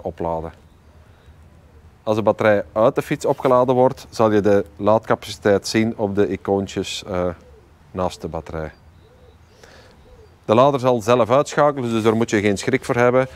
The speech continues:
dat hem kan overladen, dus de batterij is goed beveiligd. Wel moet je erop letten als je de batterij terug in de fiets monteert,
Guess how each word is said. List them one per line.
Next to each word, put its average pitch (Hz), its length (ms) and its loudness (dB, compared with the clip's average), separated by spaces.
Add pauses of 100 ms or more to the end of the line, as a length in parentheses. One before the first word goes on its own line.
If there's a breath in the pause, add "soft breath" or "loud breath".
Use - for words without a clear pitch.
(200 loud breath)
dat 107 200 0
hem 101 100 -2
kan 95 180 0
overladen, 113 680 4
dus 101 140 -2
de 98 80 2
batterij 98 280 2
is 92 100 0
goed 92 200 -6
beveiligd. 107 680 0 (320 loud breath)
Wel 123 180 4
moet 135 160 0
je 127 100 0
erop 113 160 4
letten 117 240 2
als 110 120 -4
je 117 60 0
de 107 60 4
batterij 98 380 2
terug 120 240 -2
in 117 120 -6
de 95 80 -4
fiets - 280 -6
monteert, 143 600 0